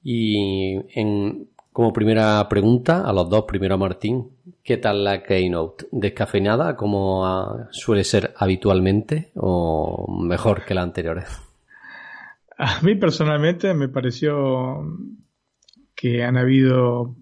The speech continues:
Speaker 2: poquitas cosas nuevas, o sea, muy, muy poco.
Speaker 1: Ujú.
Speaker 2: O sea, evoluciones nada más de los distintos dispositivos y, y no mucho más que eso.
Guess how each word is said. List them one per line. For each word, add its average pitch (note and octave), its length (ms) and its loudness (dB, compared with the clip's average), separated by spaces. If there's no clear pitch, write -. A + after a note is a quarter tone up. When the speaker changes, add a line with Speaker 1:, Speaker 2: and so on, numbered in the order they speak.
Speaker 2:
poquitas C3+ 560 -2
cosas C#3 360 -2
nuevas, C#3 520 -2
o - 40 -20
sea, - 180 -8
muy, C#3 180 2
muy C#3 220 4
poco. C3+ 500 -2
Speaker 1:
Ujú. G2+ 140 -4
Speaker 2:
O G#2 40 -2
sea, C3+ 140 0
evoluciones C#3+ 720 4
nada C#3+ 180 -2
más C#3 220 -4
de C3 400 -6
los C3 180 -8
distintos B2+ 320 -8
dispositivos C#3 1000 0
y, B2 1120 -6
y C#3+ 140 4
no C3 120 6
mucho B2 280 2
más A#2 140 -2
que B2+ 160 0
eso. B2 260 -6